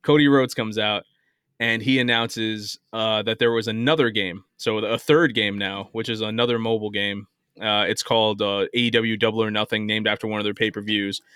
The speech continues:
It's a casino-style game where you play casino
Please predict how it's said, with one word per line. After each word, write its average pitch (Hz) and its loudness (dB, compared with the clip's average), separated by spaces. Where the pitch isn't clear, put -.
It's - -2
a 113 4
casino-style 104 0
game 87 -4
where 101 2
you 107 -2
play 110 2
casino 107 -2